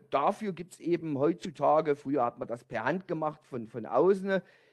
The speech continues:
gibt es heutzutage im Prinzip, äh, Tische, die da in dieses Vakuumsystem eingebaut werden. Jetzt haben wir hier auch mal einen Längsschnitt von diesem Mikroskop. Man sieht auch hier unten so einen großen Flansch.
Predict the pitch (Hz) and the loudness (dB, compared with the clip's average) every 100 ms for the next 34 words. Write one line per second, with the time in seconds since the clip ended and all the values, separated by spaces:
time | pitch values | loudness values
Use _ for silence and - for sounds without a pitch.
0 | _ - 151 - 147 131 139 170 - 156 | _ -6 -6 -4 -6 0 2 2 -2 -14
1 | 135 139 135 139 139 135 117 139 131 131 | -2 2 4 2 2 2 0 -4 -6 -10
2 | 107 - 139 135 120 _ _ _ _ _ | -10 -16 -8 -6 -6 _ _ _ _ _
3 | - 123 - - 233 247 240 170 151 139 | -2 0 -2 -4 -4 -4 -6 -6 2 2
4 | 131 131 135 120 - 127 160 170 139 135 | 2 -6 -12 -14 -4 -2 -2 -6 -8 -10
5 | 127 - 120 92 131 185 254 - 220 220 | -12 -10 -8 -6 -4 -4 -4 -2 0 0
6 | 208 208 208 214 - _ _ 123 135 131 | 0 2 2 -2 -8 _ _ -12 -4 -2
7 | 127 127 101 123 98 82 101 131 190 214 | 2 2 2 0 -4 -4 -2 0 0 -4
8 | - - 196 190 - 175 165 165 165 160 | -10 -6 -6 -6 -8 -8 -8 -12 -10 -12
9 | - 156 147 - 156 160 127 113 131 131 | -8 -8 -6 2 4 4 0 -6 -8 -6
10 | 104 113 98 131 165 - 143 127 120 104 | -6 -2 -2 0 -2 -2 -6 -4 -4 -4
11 | - 117 131 127 - 120 127 175 175 | -2 0 0 -2 -2 2 4 2 -2